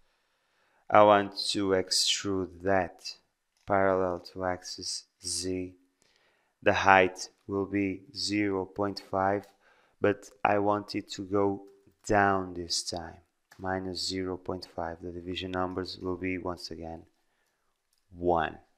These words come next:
Okay, now I'm going to apply and close. I'm going to pick the birdhouse over here, and there you go. There you have, uh,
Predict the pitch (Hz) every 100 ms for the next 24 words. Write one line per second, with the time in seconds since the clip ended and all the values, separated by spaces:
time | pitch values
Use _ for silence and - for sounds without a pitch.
0 | _ _ 82 80 90 95 98 - _ _
1 | _ _ _ _ _ _ - 107 95 90
2 | 90 90 - 87 - 82 82 82 - _
3 | _ _ _ _ _ _ _ _ _ _
4 | _ _ - 90 - 85 73 - - -
5 | _ - 95 95 98 98 95 - 95 -
6 | 98 - - - - - - 98 104 104
7 | 107 107 104 104 107 101 107 107 107 104
8 | 104 107 95 92 90 87 _ _ _ _
9 | 82 80 80 80 80 82 85 80 82 82
10 | 82